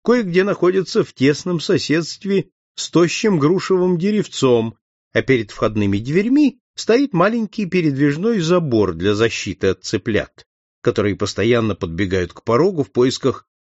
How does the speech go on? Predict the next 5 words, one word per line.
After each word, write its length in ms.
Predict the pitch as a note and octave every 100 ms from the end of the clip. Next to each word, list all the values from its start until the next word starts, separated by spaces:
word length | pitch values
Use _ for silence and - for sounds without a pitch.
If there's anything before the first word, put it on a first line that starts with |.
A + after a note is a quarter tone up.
| _
крошек 460 | - C3 B2 A#2+ -
ячменного 640 | B2+ A2+ B2 A2 G#2 G2+ F#2
хлеба, 520 | A2 C#3 F3 D#3+ - _ _ _
пропитанных 720 | A2 A#2 C3 B2 A2+ A#2 A#2
сидром. 540 | - F#2 E2+ - -